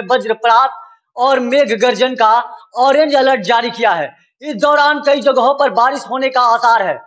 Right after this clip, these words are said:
वहीं दक्षिण बिहार के एक दो जिलों में भी आसमान से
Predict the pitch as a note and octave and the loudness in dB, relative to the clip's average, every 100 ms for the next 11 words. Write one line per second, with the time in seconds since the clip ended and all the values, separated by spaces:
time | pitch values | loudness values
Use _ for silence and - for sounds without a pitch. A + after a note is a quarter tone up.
0 | _ _ A3+ C#4 A#3 C4+ C#4 D#4 C#4 C4 | _ _ -4 -2 0 -2 -2 -4 -2 0
1 | G#3 C#4 C#4+ C4+ C#4 A#3+ C#4 D4 F#3+ C4+ | 2 2 0 0 0 2 2 0 0 -2
2 | F#3 C4 C#4 C4+ C4 A3 C4 _ _ - | 0 0 0 0 -2 -4 -10 _ _ -2
3 | C4 C#4 A#3+ C4 D4 C#4 C4+ C4+ | 0 0 0 0 0 -2 0 2